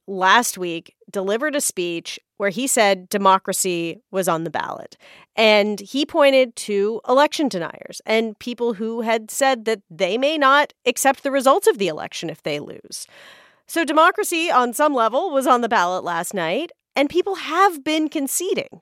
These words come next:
Now, some of these biggest races, someone like Kari Lake, that race is too close to call, and there's no concession in the offing yet. But Doctor Oz, uh, Tudor Dixon,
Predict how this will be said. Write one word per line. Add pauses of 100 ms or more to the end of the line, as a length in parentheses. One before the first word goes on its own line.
Now,
some
of
these
biggest
races,
someone
like
Kari
Lake,
that
race
is
too
close
to
call,
and
there's
no
concession
in
the
offing
yet. (420)
But (320)
Doctor
Oz,
uh,
Tudor
Dixon,